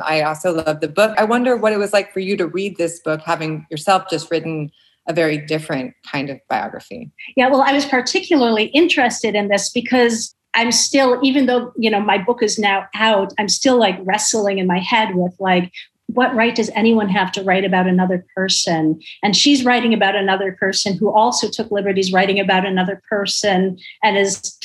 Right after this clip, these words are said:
Speaker 2: you know, talking about another person who wishes not to be known, and writing and responsibility and what you reveal and what you have the right to reveal. I thought her book is not a biography, but it contains a lot of biographical material. And you see the selection process she went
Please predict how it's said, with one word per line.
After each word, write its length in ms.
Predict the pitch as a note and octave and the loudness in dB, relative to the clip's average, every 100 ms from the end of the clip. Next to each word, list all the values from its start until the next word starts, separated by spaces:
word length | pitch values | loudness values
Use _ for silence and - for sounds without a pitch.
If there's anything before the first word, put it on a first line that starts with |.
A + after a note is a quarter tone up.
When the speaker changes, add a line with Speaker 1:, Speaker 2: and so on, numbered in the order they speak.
| - | -2
Speaker 2:
you 120 | A3+ | 2
know, 140 | G3+ F#3+ | 2 0
talking 380 | - B3 B3+ | 0 0 2
about 240 | A3+ G#3+ G#3 | 2 2 2
another 280 | G#3+ A3+ A3+ | 0 0 -2
person 360 | A3 G#3 G#3+ | -4 -4 -2
who 100 | G3 | 0
wishes 320 | F#3+ G3 G3 | 0 2 0
not 240 | F#3+ F#3 G3+ | 2 0 0
to 100 | G#3 | -4
be 120 | G3+ | -4
known, 500 | G#3 A#3 A#3+ A3+ A3+ G3+ | 0 2 2 0 0 0
and 260 | G3 G3 G3 - - - _ - | -2 -4 -10 -12 -18 -20 _ -8
writing 460 | F#3+ A3 A#3+ B3 A#3+ | -2 2 2 2 0
and 180 | A#3 G#3+ | -2 -6
responsibility 1200 | G#3+ - G#3+ G#3+ G#3+ G3 G#3 A3 G#3+ G#3 G3+ G3 | -6 0 0 2 -2 0 0 2 2 2 0 -2
and 180 | G3 G3 | -4 0
what 180 | G#3+ A3+ | -2 -2
you 120 | G3+ | -4
reveal 580 | G3 F3 F#3 G3+ G#3 G3+ | -2 -2 0 0 0 0
and 220 | F#3 F#3+ - | 0 0 -4
what 200 | A3 A3 | -8 -4
you 80 | A3+ | -2
have 220 | G#3+ G#3 - | 0 -2 -2
the 100 | G3+ - | -16 -8
right 380 | F#3+ G3 A3+ - - - - | -4 -4 -4 -8 -10 -8 -10
to 160 | - | -10
reveal. 880 | G3 G3 F3+ F#3+ F#3+ F#3+ F3+ F3 F3+ - | -6 -6 -6 -4 -4 0 0 -2 -6 -8
I 120 | A3 G#3 | -6 -2
thought 400 | - A3+ A3+ - | 2 2 2 -2
her 100 | B3 | -2
book 180 | A#3+ B3 | 0 2
is 140 | B3 | 2
not 180 | A#3+ A3+ | 2 2
a 40 | A3 | 2
biography, 720 | G3+ F#3+ G3+ A#3 A#3+ C4 B3 | 2 2 2 0 -4 -4 -2
but 260 | A#3 F3 - | 0 -2 -2
it 160 | F#3 | -10
contains 460 | - F#3+ - G#3 A3 | -8 -10 -6 -4 -2
a 40 | |
lot 200 | G#3 G3 | -2 -2
of 100 | G3 | 0
biographical 640 | F#3+ F#3 F#3 F3+ F#3+ F3+ G3 | 0 0 2 0 0 -6 -4
material. 760 | F3+ F3+ - G#3+ G#3 G#3 G3+ | -4 -4 -6 -2 0 2 0
And 180 | F#3 F#3+ | 0 -2
you 80 | F#3 | -2
see 260 | - - G#3 | 0 0 0
the 120 | G3 | -2
selection 600 | - G3 F#3+ F#3 F#3+ F3+ | -4 -2 -2 -2 -4 -4
process 500 | F3+ F3+ G3 - F3+ | -2 0 -2 -4 -6
she 200 | - F#3 | -4 -4
went 360 | F3+ G#3 A#3 | 0 2 2